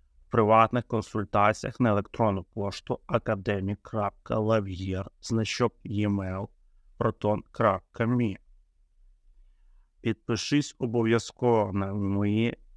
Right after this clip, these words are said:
соцмережі, щоб бути в курсі подій. Я публікую в Instagram-каналі, Telegram-каналі те, що не публікую в YouTube. Те, що не можна публікувати.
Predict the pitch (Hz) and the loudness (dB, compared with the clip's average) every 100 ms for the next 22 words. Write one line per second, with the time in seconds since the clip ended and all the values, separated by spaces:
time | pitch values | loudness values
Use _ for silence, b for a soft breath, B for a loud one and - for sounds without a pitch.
0 | - - - _ - - 107 - 110 110 | -20 -20 -20 _ -6 0 0 0 0 2
1 | 107 98 92 - _ - - 113 120 107 | 4 0 -4 -16 _ -12 -4 -4 -2 -4
2 | 113 117 _ _ - 110 - 104 _ 98 | -4 -6 _ _ -2 -2 -2 -4 _ -10
3 | 92 104 139 - _ - 107 - 107 107 | -4 -2 -2 -6 _ 0 0 0 -4 -2
4 | 110 - 127 107 98 92 _ _ _ _ | -2 -2 -4 -2 -4 -8 _ _ _ _
5 | _ - 104 113 110 - 117 107 110 101 | _ -8 0 0 0 2 2 4 4 2
6 | - 101 98 90 92 95 110 _ 120 110 | 0 -2 -2 -6 -6 -6 -8 _ 2 2
7 | 98 101 95 - 110 98 95 90 - 127 | 2 -2 -2 -8 -8 -6 -4 -6 0 0
8 | 165 - - 107 107 120 101 101 - - | 0 -4 -2 0 0 -4 -6 -6 -8 -8
9 | 110 107 104 _ _ _ _ - 98 98 | -4 -4 -6 _ _ _ _ -10 -4 0
10 | 127 - _ _ _ - - 104 113 - | 0 0 _ _ _ -20 -8 -2 -2 0
11 | 113 - _ _ _ - - _ _ - | -2 -2 _ _ _ -20 -20 _ _ -20
12 | - - - - - - - - - 117 | -20 -20 -20 -20 -20 -20 -20 -2 4 4
13 | - 123 123 127 110 98 98 110 101 104 | 4 2 2 2 0 -2 -4 -4 -4 -4
14 | - 98 92 87 | -4 -10 -8 -8